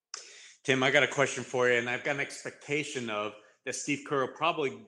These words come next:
go to it again in the second game because of how well it worked in the opener. And that's, of course, sticking Kevin Durant on Jrue Holiday,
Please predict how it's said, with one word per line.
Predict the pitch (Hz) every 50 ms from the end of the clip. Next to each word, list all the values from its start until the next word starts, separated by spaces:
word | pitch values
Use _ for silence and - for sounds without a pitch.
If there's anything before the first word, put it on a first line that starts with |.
| -
go | - 135 131 131
to | 131 - 131 123
it | 117 117
again | 98 95 113 117 117
in | 117 110
the | 107
second | - - - 120 107 - 104 104
game | 107 107 104 107 107
because | - 117 - 120 123
of | 147 135 -
how | - - 135 131 123
well | 123 127 127 120 107
it | 104
worked | 113 120 117 - 113
in | 104
the | 101 98 101
opener. | 107 110 - - 95 95 95 _ _ _ _ _ _
And | - 113
that's, | 131 156 160 - - -
of | - - -
course, | - 131 127 123 -
sticking | - 131 117 - 110 104
Kevin | - - 123 113 113 113
Durant | 110 110 110 110 110 107 104
on | 104 101
Jrue | 95 104 107 104
Holiday, | 104 104 101 101 104 98 98 98 101